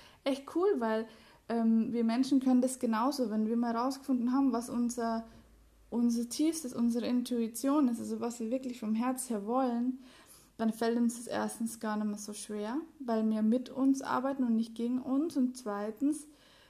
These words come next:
äh, die, die Umwelt merkt es, beziehungsweise unterstützt uns da dabei, beziehungsweise, oder das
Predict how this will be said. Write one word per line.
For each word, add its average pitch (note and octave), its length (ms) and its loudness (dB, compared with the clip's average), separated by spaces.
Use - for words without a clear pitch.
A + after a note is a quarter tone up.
äh, A3+ 200 0
die, G#3+ 360 -12
die A3+ 140 -2
Umwelt C4+ 440 4
merkt A3+ 500 0
es, A3 140 -4
beziehungsweise G#3+ 800 -4
unterstützt A3 640 -6
uns G3+ 160 -6
da G3 100 -6
dabei, G3 380 -4
beziehungsweise, G#3 1120 -4
oder G#3 100 -4
das G3+ 200 -6